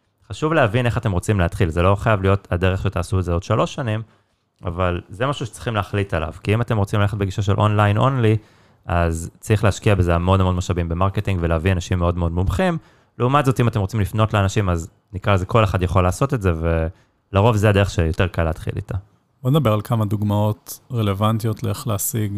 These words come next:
Speaker 2: את האנשים האלה, גם אם זה הראשונים, העשרה ראשונים, חמישים ראשונים, זה באמת הרבה נגזר מהפרסונה, אז יש, אה, כנסים, יש בלוגים, יש, אה, לא יודע, cold calling ב-, בלינקדאין, מה,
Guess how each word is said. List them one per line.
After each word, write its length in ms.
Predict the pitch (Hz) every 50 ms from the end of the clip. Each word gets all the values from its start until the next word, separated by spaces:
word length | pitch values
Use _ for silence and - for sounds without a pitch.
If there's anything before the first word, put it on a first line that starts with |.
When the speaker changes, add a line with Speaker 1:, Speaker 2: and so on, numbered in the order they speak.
| 98 - _ _ -
Speaker 2:
את 120 | 117 - 123
האנשים 500 | 110 101 95 95 - - 127 127 135 139
האלה, 460 | 139 139 139 135 139 139 139 139 135 123 - - 139 135 143 139 131
גם 180 | 113 127 135 143
אם 60 | 135
זה 100 | 110 110
הראשונים, 500 | 101 98 - - 117 113 127 143 123 101
העשרה 340 | 98 - - - 113 110 120
ראשונים, 300 | 131 - - 117 107 104
חמישים 420 | - - 101 98 - - 127 135
ראשונים, 380 | 143 - - 147 147 156 156 143 - _ _ _ _ _
זה 80 | - 107
באמת 220 | 110 117 123 -
הרבה 160 | 127 113 120
נגזר 320 | 120 117 104 98 117 113 113
מהפרסונה, 720 | 117 120 101 - - 101 95 98 - - 120 110 101 95
אז 280 | 98 98 95 92 98 92 - - -
יש, 340 | - 113 113 113 107 - -
אה, 200 | 113 101 98 98 95 - _ _ _
כנסים, 720 | - - 110 104 - - - - 135 151 160 165 165 165 160 135
יש 320 | 117 107 104 101 - - 117
בלוגים, 640 | 110 107 113 131 139 135 143 147 156 156 151 135
יש, 380 | 113 107 107 107 104 - - -
אה, 180 | 107 104 101
לא 100 | 101 104
יודע, 140 | 104 101 98 95 - -
cold 360 | 127 117 117 113 104 - -
calling 320 | - 120 113 110 113 107 101
ב-, 460 | 98 101 98 98 95 95 95 98 98 95 95
בלינקדאין, 600 | - 95 98 120 147 147 - - 156 151 147 143 139 131 -
מה, 160 | 123 110 110